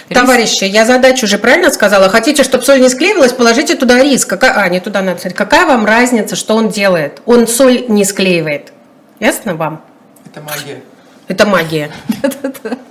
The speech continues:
Speaker 1: Маленькая. Это из, из панды. Ну ладно. А, хорошо. И биоразлагаемых пакетов не существует, пишет Екатерина. Я не
Speaker 3: Микро-,
Speaker 1: знаю, я,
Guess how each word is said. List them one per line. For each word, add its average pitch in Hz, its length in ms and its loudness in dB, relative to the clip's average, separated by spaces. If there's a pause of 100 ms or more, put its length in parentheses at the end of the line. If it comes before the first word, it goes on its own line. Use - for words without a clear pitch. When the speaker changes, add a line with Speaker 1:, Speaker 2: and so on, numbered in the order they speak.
(160)
Speaker 1:
Маленькая. 202 480 -10 (200)
Это 190 180 -10
из, 185 160 -12
из 170 140 -14
панды. 147 380 -12
Ну 190 140 -10
ладно. 143 280 -12 (680)
А, 190 280 -2
хорошо. 233 360 -2
И 196 340 -4
биоразлагаемых 185 1200 -4
пакетов 190 460 -8
не 170 100 -8
существует, - 460 -12
пишет - 260 -12
Екатерина. 156 420 -12
Я 170 200 -2
не 262 100 4
Speaker 3:
Микро-, 254 60 2
Speaker 1:
знаю, 226 180 2
я, 180 60 -2